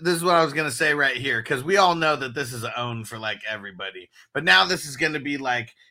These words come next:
how high do you put this movie amongst, like, all of the other horror movies that are out there?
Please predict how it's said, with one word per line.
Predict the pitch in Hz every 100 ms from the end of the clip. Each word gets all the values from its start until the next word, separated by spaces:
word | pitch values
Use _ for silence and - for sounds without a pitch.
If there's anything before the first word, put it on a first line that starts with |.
| -
how | 170 180
high | 143 151 151 151 143 131 117 - _ _
do | 120 156
you | 139
put | 139 175 -
this | 135 120
movie | 147 143 117 123 117 113 117 117
amongst, | 123 135 131 123 117 - -
like, | 123 117 107 - -
all | 147 170 175 175 175
of | 165 151
the | 160
other | 156 147 131
horror | 151 156 147 139 131 123 120 _ _ _ -
movies | 135 151 120 117 113 110 101 113 113
that | 117 113
are | 104
out | 107 104 -
there? | 92 73 67 -